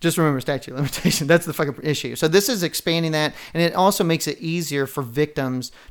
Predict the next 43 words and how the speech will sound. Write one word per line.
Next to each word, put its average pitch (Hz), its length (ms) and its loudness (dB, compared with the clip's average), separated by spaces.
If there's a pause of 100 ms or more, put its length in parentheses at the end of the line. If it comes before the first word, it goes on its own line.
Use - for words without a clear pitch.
to 151 80 -8
come 156 220 2
forward 143 460 0
and 131 200 -4
put 139 220 -2
charges 139 600 0 (340)
<clears throat> - 280 -20
and 185 360 4
get 151 160 4
help 139 280 2
and 139 100 0
everything. 131 500 -4 (280)
So 170 460 6 (680)
it 208 100 -2
sounds 339 220 4
like 269 100 2
a 190 40 -2
solid 151 360 2
bill. 127 200 -6
Like, 165 180 4
who 180 200 4
would 285 120 4
be 208 120 2
against 147 320 0
that, 117 200 -6
right? 139 260 -2
We 175 60 -6
wanna 170 220 0
make 160 160 0
it 165 180 -6
easier 156 380 -2
for 151 140 -4
people, - 640 -6
for 175 140 -2
kids 208 460 2
who 156 120 -2
were 147 260 0 (220)
fucking 190 340 -2
touched - 460 -4
and 151 100 -2
abused 143 520 0
as 139 180 -4
children, 147 600 2